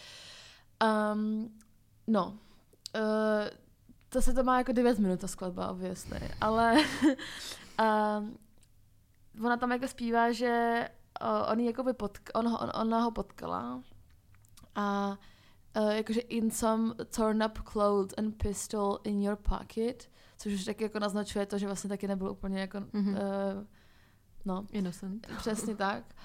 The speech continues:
Speaker 1: A, ale co je vlastně hrozně jako, s čím jsem já taky jako, když jsem to slyšela poprvé, tak vlastně to, to jsem taky chtěla úplně hrozně jako brečet, protože jsem tam taky strašně jako našla, kde ona zpívá: "But in these motel rooms I started to see you differently,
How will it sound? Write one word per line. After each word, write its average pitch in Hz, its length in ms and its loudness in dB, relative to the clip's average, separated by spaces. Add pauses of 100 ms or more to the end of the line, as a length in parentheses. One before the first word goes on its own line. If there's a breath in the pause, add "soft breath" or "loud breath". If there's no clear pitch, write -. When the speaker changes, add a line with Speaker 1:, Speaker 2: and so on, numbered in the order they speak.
(340 loud breath)
Speaker 1:
A, 214 320 0
ale 220 420 0
co 233 160 -2
je 226 80 6
vlastně 226 260 2
hrozně 214 300 0
jako, 214 260 -4
s - 200 -12
čím 220 160 -6
jsem 233 140 0
já 220 120 2
taky 214 220 -6
jako, 214 320 -6 (340)
když 220 120 -4
jsem 214 80 -4
to 214 80 -4
slyšela 214 280 -6
poprvé, 202 300 -6
tak 196 140 -6
vlastně 202 300 -6
to, - 180 -12
to 208 100 -2
jsem 208 120 0
taky 208 160 -2
chtěla 202 200 -4
úplně 202 180 -2
hrozně 196 220 -4
jako 196 160 -6
brečet, 202 360 -4
protože 196 140 -6
jsem 208 100 -6
tam 214 100 -8
taky 208 180 -8
strašně 196 260 -12
jako 196 160 -10
našla, 190 440 -10 (540 loud breath)
kde 214 240 0
ona 214 220 0
zpívá: 208 580 0 (320)
"But 220 200 4
in 220 160 4
these 226 200 2
motel 214 400 2
rooms 202 480 0
I 208 140 -2
started 202 380 0
to 220 80 -4
see 202 240 -6
you 208 100 -2
differently, 190 720 -4